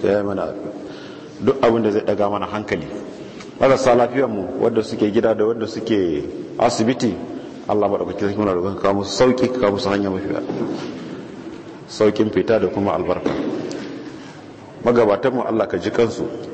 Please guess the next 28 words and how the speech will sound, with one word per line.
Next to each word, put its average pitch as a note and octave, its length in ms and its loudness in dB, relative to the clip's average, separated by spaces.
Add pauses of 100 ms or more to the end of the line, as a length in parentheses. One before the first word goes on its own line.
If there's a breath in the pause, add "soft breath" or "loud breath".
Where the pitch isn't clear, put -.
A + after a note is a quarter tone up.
iyayen A2+ 240 6
mu A2 60 0
da G2+ 80 2
suka G#2 180 -4
gabata G#2 320 4
Allah F#2+ 200 0
ka F#3 100 -2
ji G2+ 100 -2
kansu, A2 260 0
ka F2+ 120 0
musu G2 200 0
rahama, F#2+ 280 2
wanda G#2+ 180 0
suke G2+ 220 2
da G#2 80 2
rai A2+ 100 4
Allah G#2+ 220 0
madaukakin G2 320 -4
sarki G#2+ 220 0
muna G#2+ 180 4
roƙon G#2+ 280 0
ka, G#2+ 160 2
ka F#2 120 -8
ba G#2 140 2
su - 120 -10
cikawa G#2+ 240 2
da G2 60 4
imani, A#2 380 2